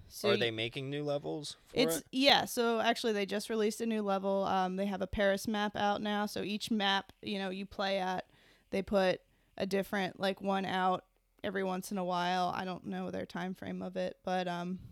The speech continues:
Speaker 1: they just put Paris out this week. They come out with new heroes every once in a while. So, like, you have probably, like,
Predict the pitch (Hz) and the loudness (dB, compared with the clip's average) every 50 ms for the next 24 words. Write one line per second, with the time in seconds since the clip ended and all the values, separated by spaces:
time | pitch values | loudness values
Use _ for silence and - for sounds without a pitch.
0 | - - - - - 208 202 196 208 214 - - 202 - - - 196 196 190 196 | -18 -20 -14 -6 -4 -2 0 0 0 -2 -2 -2 -6 -4 -2 0 0 0 0 0
1 | - 190 196 - - 196 196 - - 185 185 185 185 - - _ - - - - | -2 -2 -2 -2 -2 -6 -6 -6 -4 -2 -2 -2 -2 -4 -8 _ -20 -20 -20 -20
2 | _ - - 196 196 196 - - 233 220 214 214 - 214 214 214 202 202 214 190 | _ -4 -2 0 0 0 0 0 0 2 2 2 0 0 -2 -2 -2 -2 -2 -2
3 | 208 190 190 185 185 185 185 185 185 175 185 185 185 185 185 - - 190 180 170 | 0 0 2 2 2 0 0 -2 -2 -2 -2 -2 -2 -4 -4 -4 -4 -4 -2 0
4 | 175 175 170 180 185 185 185 190 190 - - 208 196 190 185 185 180 175 180 - | 0 0 0 2 2 2 0 0 -2 -2 -2 0 0 2 2 2 0 0 -2 -4
5 | - - _ _ - _ _ _ _ _ _ - 190 208 208 196 196 196 196 196 | -10 -20 _ _ -20 _ _ _ _ _ _ -6 -4 0 4 4 6 6 6 4
6 | 190 185 - - _ - - 208 196 196 196 190 190 185 185 175 180 180 | 2 -2 -8 -18 _ -8 -4 0 0 0 0 -2 -4 -4 -4 -4 -4 -6